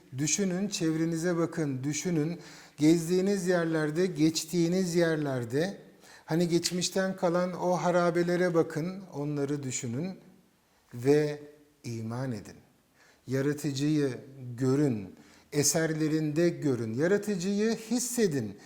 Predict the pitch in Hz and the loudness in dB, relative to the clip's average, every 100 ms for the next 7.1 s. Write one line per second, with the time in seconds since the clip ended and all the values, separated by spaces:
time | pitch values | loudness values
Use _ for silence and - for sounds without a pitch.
0 | - - 131 180 185 185 185 185 156 170 | -20 -10 0 2 4 2 0 -2 0 2
1 | 170 175 214 - - _ - 151 143 180 | 4 2 -2 -10 -20 _ -8 -4 -2 -2
2 | 196 156 113 92 - - - - - _ | 0 0 0 -6 -14 -20 -20 -20 -20 _
3 | _ _ 175 170 214 214 226 247 214 110 | _ _ 0 2 2 2 2 4 4 0
4 | - - - _ _ _ - 160 185 190 | -8 -20 -20 _ _ _ 0 4 4 2
5 | 190 196 226 180 113 - - - - 214 | 0 2 4 2 -2 -10 -20 -4 0 0
6 | - 196 196 196 170 147 135 127 123 117 | 2 2 2 2 -2 0 0 0 -2 -2
7 | 107 | -6